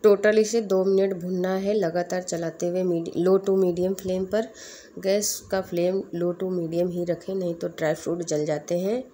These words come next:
इसे भी निकाल लेते हैं। तो सेम पैन में हम फिर से एक चम्मच घी डालेंगे। अब यहाँ पर हमने चार बड़ा चम्मच pumpkin seed लिया है,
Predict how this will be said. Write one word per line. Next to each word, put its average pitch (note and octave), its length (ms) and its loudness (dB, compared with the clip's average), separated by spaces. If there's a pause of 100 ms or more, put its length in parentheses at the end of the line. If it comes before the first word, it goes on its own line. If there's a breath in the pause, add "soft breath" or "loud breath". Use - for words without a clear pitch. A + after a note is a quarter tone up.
(160)
इसे G3 220 2
भी G3 120 0
निकाल E3+ 360 -2
लेते F3+ 280 -2
हैं। G#3+ 260 0 (500 loud breath)
तो F#3 60 -4
सेम G#3 280 0 (120)
पैन F#3 160 0
में G3 200 0
हम G#3 120 -2 (140)
फिर G#3 120 0
से A3 200 2 (680)
एक G#3 240 6
चम्मच F3+ 300 -2
घी F3 200 -2
डालेंगे। F#3+ 580 2 (1600 loud breath)
अब G3+ 140 2
यहाँ G#3 240 4
पर A3 120 2
हमने G#3+ 220 2
चार F#3+ 300 2
बड़ा G3 200 0
चम्मच F#3 420 0
pumpkin F3+ 500 -2
seed F#3 360 -4
लिया F#3+ 220 0
है, G#3+ 280 -2